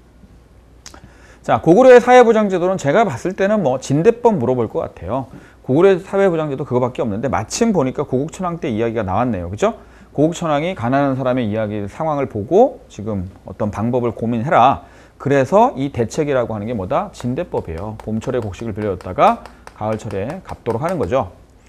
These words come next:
자, 그러면 이 대책, 진대법에 관한 내용이니까 답이 쉽게 나오게 되겠죠. 그쵸? 상평창이라고 하는 건 물가 조절 기구인데, 이거 고려시대에 있었던 거고요. 고려시대부터,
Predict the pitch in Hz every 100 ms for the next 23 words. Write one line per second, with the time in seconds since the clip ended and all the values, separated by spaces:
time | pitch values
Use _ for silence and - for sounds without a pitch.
0 | - - - - 135 110 196 170 170 196
1 | - 147 - 139 127 151 160 185 180 160
2 | 123 117 120 98 104 90 87 165 208 220
3 | - - 82 135 190 - - - - -
4 | 214 76 98 95 87 85 90 95 87 -
5 | - - - - 220 220 254 240 240 226
6 | 202 190 175 170 131 123 143 180 151 120
7 | 131 104 98 113 156 117 123 135 156 151
8 | 113 95 - 92 80 110 180 165 - 117
9 | 120 110 104 90 - 175 220